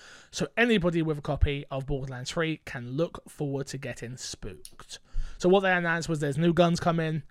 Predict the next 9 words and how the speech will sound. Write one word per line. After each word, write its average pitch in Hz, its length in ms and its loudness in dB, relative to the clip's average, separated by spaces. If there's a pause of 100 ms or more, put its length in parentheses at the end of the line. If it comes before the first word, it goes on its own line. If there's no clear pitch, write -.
um, 131 580 -4 (560)
themed, 160 500 0 (120)
themed 156 320 -2
guns, 143 340 -4
which 147 220 -6
are 131 40 -8
Halloween 127 380 -6
themed, 123 240 -12
obviously. 123 560 -10